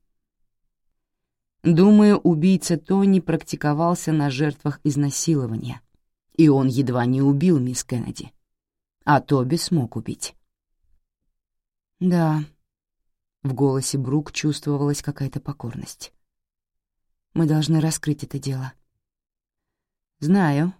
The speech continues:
Мэйси внимательно посмотрела на заместительницу шерифа. «Для нас обеих это важно». Беннет кивнула.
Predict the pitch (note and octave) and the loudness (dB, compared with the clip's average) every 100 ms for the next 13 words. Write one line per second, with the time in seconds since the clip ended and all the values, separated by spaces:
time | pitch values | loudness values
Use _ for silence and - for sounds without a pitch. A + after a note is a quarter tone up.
0 | _ _ _ _ _ _ _ _ - D#3+ | _ _ _ _ _ _ _ _ 0 2
1 | D#3 D3 D#3+ E3 E3 E3 F3+ G3 G3+ F3+ | 2 2 2 2 2 2 0 -2 -2 -4
2 | - E3 - E3+ E3 D#3+ D3 C#3+ - C3+ | -4 -4 0 2 2 2 2 0 0 -4
3 | C3+ C#3 - C#3+ C#3 B2 - - - _ | -2 -2 -2 -4 -4 -6 -8 -14 -18 _
4 | _ _ _ _ _ _ _ _ _ _ | _ _ _ _ _ _ _ _ _ _
5 | _ _ _ - D3+ D3 C#3+ C#3 C3 - | _ _ _ -2 2 2 2 2 -2 -4
6 | C#3+ C3+ E3 E3 A#2 A2+ A#2+ A2+ A2 A#2 | -4 0 2 2 0 -8 -6 -6 -4 -6
7 | A2 _ _ _ _ _ _ _ _ _ | -8 _ _ _ _ _ _ _ _ _
8 | _ _ D#3+ D3 E3 E3 - - D3+ C#3+ | _ _ -2 2 2 0 -2 -4 -2 -2
9 | A#2+ B2+ | -4 -12